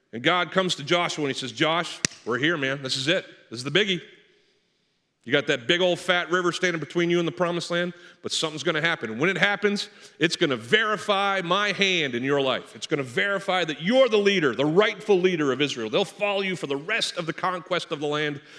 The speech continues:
because of what's gonna happen today." Joshua's feeling pretty good. "And as for you,"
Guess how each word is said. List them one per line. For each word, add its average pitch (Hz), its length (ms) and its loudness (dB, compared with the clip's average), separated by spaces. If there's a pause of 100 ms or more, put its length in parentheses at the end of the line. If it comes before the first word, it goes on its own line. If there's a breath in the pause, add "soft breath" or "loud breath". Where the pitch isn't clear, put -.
(260 loud breath)
because 139 280 0
of 117 140 -8
what's - 180 0
gonna 139 200 -2
happen 120 320 -6
today." 98 280 -6 (1120)
Joshua's 139 360 0
feeling 123 220 -4
pretty 135 160 -4
good. 180 180 -4 (1800)
"And 131 80 -2
as 151 140 0
for 156 100 -2
you," 160 440 2